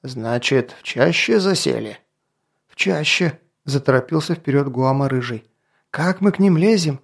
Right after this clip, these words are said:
они страх на нас насылают. А потом и чудищ призывают всяких, демонов ужасных, а то и просто волков и медведей. И мы, того, отступаем. Ну, а кто не такой проворный, от того только косточки и остаются».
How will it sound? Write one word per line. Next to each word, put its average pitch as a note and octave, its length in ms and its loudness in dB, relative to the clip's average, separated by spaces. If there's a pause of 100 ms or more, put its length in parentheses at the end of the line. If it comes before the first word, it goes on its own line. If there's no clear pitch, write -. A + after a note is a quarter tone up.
(120)
они D3 300 0
страх F3+ 420 -2
на F3+ 100 2
нас E3+ 240 0
насылают. D3 600 -4 (320)
А C#3+ 80 0
потом C3 380 0
и B2 60 -4
чудищ F#3 480 -4
призывают F3 560 0
всяких, - 520 -6 (220)
демонов D3+ 580 -2
ужасных, D3 640 -2 (320)
а D#3 100 -4
то F#3+ 120 0
и F3+ 80 6
просто D3+ 460 -2
волков E3 420 2
и E3+ 40 0
медведей. C#3+ 600 2 (360)
И D#3 100 2
мы, F3 420 2
того, D#3 500 0 (240)
отступаем. D#3+ 800 -2 (680)
Ну, G3 320 6
а F3+ 80 4
кто F3+ 220 -2
не F#3 120 2
такой F3 300 0
проворный, E3+ 680 0 (240)
от - 240 -4
того D3+ 240 0
только D#3+ 380 -2
косточки - 580 -8
и C#3 180 0
остаются». C3+ 680 -6